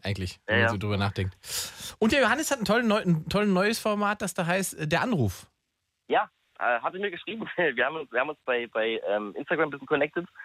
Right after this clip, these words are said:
Speaker 2: und da hat er mir das erzählt mit dem, mit dem Podcast, hat er quasi Werbung dafür gemacht.
Speaker 1: Ja.
Speaker 2: Und da,
Speaker 1: Kann man,
Speaker 2: äh,
Speaker 1: kann man
Speaker 2: sehr
Speaker 1: empfehlen?
Speaker 2: spannend, sehr, sehr interessante Themen.
Speaker 1: Quasi nur ein Anrufer, aber der wird sozusagen angerufen und dann quatscht man mit dem, äh, über, über sein, äh, ganz persönliches Thema. Äh, cooles Format.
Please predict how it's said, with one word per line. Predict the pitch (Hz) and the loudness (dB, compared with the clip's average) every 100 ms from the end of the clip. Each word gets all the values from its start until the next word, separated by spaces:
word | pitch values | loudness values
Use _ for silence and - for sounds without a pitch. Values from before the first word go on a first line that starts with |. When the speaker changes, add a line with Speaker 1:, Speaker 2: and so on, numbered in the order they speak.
| - - | -14 -8
Speaker 2:
und | - 127 131 135 | 0 2 2 2
da | 120 | -2
hat | 143 | -2
er | |
mir | 156 151 | -4 -6
das | - | -6
erzählt | - - 190 139 | -8 -2 -2 -2
mit | 127 | -8
dem, | 117 | -6
mit | 110 | -6
dem | |
Podcast, | 110 117 101 | -4 -4 -2
hat | 110 | -2
er | |
quasi | 110 113 | -2 0
Werbung | 107 123 | 0 -2
dafür | 127 113 | -6 -6
gemacht. | 101 92 - - | -2 -4 -4 -4
Speaker 1:
Ja. | 165 - - | -2 -2 -2
Speaker 2:
Und | 107 | -2
da, | 107 _ - | -2 _ -4
Speaker 1:
Kann | - 196 | 0 0
man, | |
Speaker 2:
äh, | 185 | 2
Speaker 1:
kann | 202 | 2
man | |
Speaker 2:
sehr | 202 | 2
Speaker 1:
empfehlen? | 196 196 233 311 | 2 0 -2 0
Speaker 2:
spannend, | 170 233 | 0 0
sehr, | _ | _
sehr | 120 180 | -2 -2
interessante | - 175 143 | -2 -10 -8
Themen. | 123 98 - | -8 -8 -10
Speaker 1:
Quasi | - 175 190 | -4 -2 2
nur | 196 190 | 2 2
ein | 170 220 | 0 0
Anrufer, | 190 233 254 302 311 | -2 -2 0 0 0
aber | 151 175 180 | 0 2 2
der | 175 - 151 175 | 0 -4 -2 0
wird | 185 | 0
sozusagen | 180 170 165 | -2 -4 -4
angerufen | 151 196 196 190 185 | -2 0 0 -2 0
und | 165 | 0
dann | 165 165 | 2 0
quatscht | - 170 | 0 -4
man | 175 160 | -2 0
mit | 151 | 0
dem, | 147 143 135 135 | 0 0 0 -2
äh, | 123 127 | -2 -2
über, | 127 131 | -4 -8
über | - 139 123 | -4 2 4
sein, | 117 117 120 - | 4 4 2 -2
äh, | 113 | -4
ganz | 123 123 | -4 0
persönliches | 123 123 117 117 | 0 2 2 2
Thema. | - 87 76 90 | 2 0 0 -2
Äh, | 123 | 0
cooles | - 220 | 0 0
Format. | 196 165 92 | 2 2 0